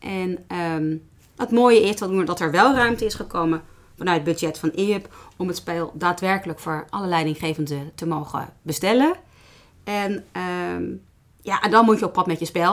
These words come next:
Dat was ook heel spannend, want ik dacht wel echt, "Oké, nu kom ik daar en zeg ik: 'Hallo, jullie hebben misschien al niet zo heel veel zin, of juist wel heel veel zin. En ik kom hier met een spel.'" Dus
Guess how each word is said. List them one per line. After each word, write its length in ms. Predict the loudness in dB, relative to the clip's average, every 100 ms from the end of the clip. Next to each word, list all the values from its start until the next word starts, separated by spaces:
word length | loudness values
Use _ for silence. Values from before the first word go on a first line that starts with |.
| 2
Dat 80 | -2
was 140 | -6
ook 120 | -2
heel 100 | -4
spannend, 440 | -4 -4 -4 -6 -8
want 140 | -10
ik 100 | -8
dacht 160 | -8 -4
wel 120 | -4
echt, 260 | -4 -8 -8
"Oké, 520 | -8 -8 -6 -6 -8
nu 500 | -4 -2 -2 -2 -6 -10 -18 -20 -14
kom 180 | -4 0
ik 120 | 0
daar 160 | 0 0
en 60 | -2
zeg 120 | -4
ik: 80 | 0
'Hallo, 840 | 4 6 10 8 8 2 0 -2 -4
jullie 260 | 0 4 4
hebben 200 | 8 8
misschien 260 | 8 6
al 160 | 6 6
niet 160 | 6
zo 180 | 6 6
heel 220 | 10 10
veel 120 | 8 6
zin, 200 | 6 6
of 100 | 4
juist 200 | 4 6
wel 120 | 8
heel 260 | 12 10
veel 160 | 10 6
zin. 360 | 10 8 8 4 -4 -12 -2
En 180 | 0
ik 120 | 0 4
kom 180 | 4
hier 420 | 4 2 2 2 0
met 140 | -6
een 80 | -10
spel.'" 360 | -8 -4 -2 -2
Dus 240 | -4